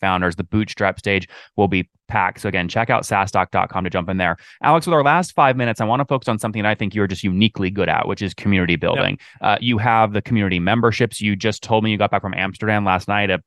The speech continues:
Speaker 2: Yep.
Speaker 1: fourteen course meal, one A M.
Speaker 2: Yeah.
Speaker 1: You do these smaller events, and you do the big ones. For people listening right now, running their own software companies, maybe with, you know, three, four, five, six million in revenue, thinking about doing their own sort of community building, where do you recommend they start?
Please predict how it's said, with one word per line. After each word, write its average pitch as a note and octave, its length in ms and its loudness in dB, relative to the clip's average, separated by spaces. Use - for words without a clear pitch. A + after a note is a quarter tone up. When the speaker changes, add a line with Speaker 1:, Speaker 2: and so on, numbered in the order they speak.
Speaker 2:
Yep. C#3 140 0
Speaker 1:
fourteen G#2+ 340 -2
course G#2+ 340 0
meal, A2 360 2
one G#2 160 2
A G2+ 180 0
M. G#2 240 0
Speaker 2:
Yeah. A2+ 200 2
Speaker 1:
You A#2 60 -4
do A2+ 120 -6
these G#2+ 240 -2
smaller A#2 460 4
events, A2+ 280 0
and A2+ 80 -4
you G#2+ 60 -4
do G#2 100 -6
the G2 80 -4
big G#2+ 220 0
ones. A2+ 300 0
For D3 100 0
people F3 360 0
listening B2+ 320 2
right A2+ 160 0
now, G#2+ 160 2
running G#2+ 180 2
their G#2 120 2
own G2+ 100 -2
software G2+ 420 2
companies, G2+ 420 -4
maybe A2 220 2
with, A2 160 2
you G#2+ 140 -4
know, G2+ 120 -2
three, A#2+ 200 4
four, G#2+ 300 2
five, G2+ 280 2
six - 240 -6
million G#2+ 160 2
in G2 60 0
revenue, G#2 280 0
thinking D#3+ 360 -4
about B2+ 180 2
doing A#2 200 -2
their A2+ 120 -2
own A2+ 160 0
sort A2 140 -2
of - 80 -4
community G#2+ 420 2
building, G2 400 2
where A2+ 140 2
do F3 60 0
you F#3 60 0
recommend A2+ 300 0
they G2 80 0
start? E2+ 400 0